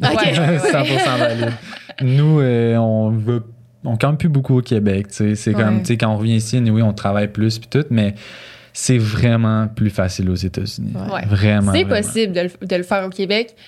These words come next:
Speaker 2: mais il y a beaucoup moins d'endroits où camper. Fait que, c'est ça, beaucoup moins de choix.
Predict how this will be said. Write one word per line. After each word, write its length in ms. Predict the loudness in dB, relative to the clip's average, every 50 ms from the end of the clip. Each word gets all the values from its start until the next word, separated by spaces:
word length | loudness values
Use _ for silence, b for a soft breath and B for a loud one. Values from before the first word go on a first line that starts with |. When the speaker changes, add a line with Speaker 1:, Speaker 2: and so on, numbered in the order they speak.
| B B B -2
Speaker 2:
mais 480 | 0 0 2 2 0 0 -2 -4 -6 -12 _ _ _ _ -8
il 60 | -2
y 80 | -2 0
a 80 | 0
beaucoup 800 | -2 -2 -2 0 0 2 2 0 -2 -4 -6 -2 0 0 2 2
moins 340 | 2 2 2 0 0 -2 -2
d'endroits 540 | -2 -2 -4 -4 -4 -2 -2 -2 -4 -6 -8 -8
où 80 | -10 -8
camper. 540 | -6 -8 -8 -8 -8 -8 -8 -8 -8 -10 -8 -6
Fait 140 | -6 -6
que, 400 | -4 -4 -4 -2 -2 -2 -2 -4 -6 B B B B B B B B B _ _ _ _ _ _ _
c'est 140 | -4 -2 -2
ça, 80 | -2
beaucoup 320 | -2 -2 -2 -2 0 0 0
moins 180 | 0 0 0
de 40 | -2
choix. 480 | -2 -2 0 0 0 0 0 -4 -6